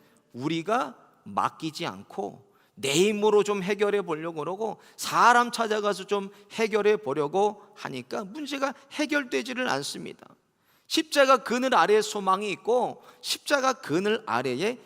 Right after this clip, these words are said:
생명이 있습니다. 내 짐 다 주님께 맡기고 날마다 우리 안에 주님께서 주시는 기쁨과 감사와 감격이 넘치는 저와 여러분 되시기를 예수님의 이름으로 축원드립니다.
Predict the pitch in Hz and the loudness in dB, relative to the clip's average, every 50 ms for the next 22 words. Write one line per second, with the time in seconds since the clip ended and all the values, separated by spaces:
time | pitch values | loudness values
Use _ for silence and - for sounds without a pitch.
0 | - - - - - 277 277 262 269 269 277 269 277 240 - - 240 185 147 135 | -18 -14 -10 -8 -8 -8 -8 -8 -8 -8 -8 -8 -10 -10 -10 -12 -12 -12 -14 -14
1 | - - - _ _ _ _ _ _ _ _ _ _ _ _ _ _ - 120 151 | -16 -18 -20 _ _ _ _ _ _ _ _ _ _ _ _ _ _ -2 2 2
2 | 185 202 196 226 220 - - - - - - - - - - - - - 214 208 | 4 2 2 -4 -8 -8 -8 -8 -6 -6 -6 -8 -8 -8 -10 -10 -8 -8 -6 -6
3 | 208 202 208 220 220 - 127 127 _ - - - - - 139 147 _ _ _ _ | -6 -6 -6 -8 -8 -8 -10 -12 _ -14 -16 -12 -12 -12 -14 -14 _ _ _ _
4 | _ _ - 120 120 123 127 143 139 131 131 131 139 143 135 131 127 - - - | _ _ -8 -4 -2 -2 -2 -2 -2 -4 -2 2 2 2 2 0 -2 -8 -16 -20
5 | _ _ _ - 131 139 147 147 135 131 131 131 127 - - - 226 254 254 233 | _ _ _ -8 -6 -4 -2 -2 -2 -2 -2 -6 -8 -10 -12 -12 -12 -12 -12 -10
6 | - 233 208 190 220 214 208 - 123 107 - 139 143 151 147 147 143 _ _ _ | -6 -6 -4 -4 -4 -8 -8 -10 -12 -10 -10 -10 -10 -12 -12 -14 -16 _ _ _
7 | _ _ _ - 139 135 135 - 147 135 135 135 131 131 127 131 131 139 147 - | _ _ _ -10 -10 -10 -10 -8 -10 -8 -8 -10 -10 -10 -8 -8 -8 -10 -10 -16
8 | _ _ _ - - - 127 135 143 143 135 - 143 135 123 123 131 131 139 135 | _ _ _ -14 -10 -8 -8 -8 -8 -10 -10 -6 -6 -6 -6 -6 -6 -8 -10 -10
9 | - - _ _ _ - - - 120 127 123 117 123 117 123 123 110 104 101 107 | -12 -20 _ _ _ -14 -10 -10 -10 -10 -8 -6 -8 -8 -8 -10 -10 -10 -10 -10
10 | - - - 143 165 214 269 _ _ _ _ _ _ - - - 110 113 117 117 | -12 -14 -14 -12 -12 -14 -14 _ _ _ _ _ _ -12 -8 -6 -2 -2 0 0
11 | 117 123 - - - _ _ - 107 113 113 120 107 117 123 120 113 117 110 - | -2 -2 -6 -10 -20 _ _ -8 -6 -4 -4 -4 -4 -6 -10 -10 -8 -8 -8 -8
12 | - 123 104 127 139 175 214 254 - - - - _ - 110 117 117 - - 135 | -10 -10 -10 -6 -4 -4 -4 -4 -6 -16 -20 -20 _ 0 0 2 2 0 -4 -8
13 | 117 113 113 110 110 113 - 196 220 226 220 202 165 127 123 135 175 202 226 220 | -10 -10 -10 -10 -10 -10 -8 -8 -6 -6 -6 -6 -6 -2 -2 -2 -2 -2 -4 -10
14 | - - - - 123 131 120 117 110 117 110 110 104 101 98 90 107 107 101 98 | -14 -14 -12 -8 -6 -6 -6 -4 -6 -8 -8 -8 -8 -10 -12 -10 -10 -10 -10 -12
15 | 110 | -14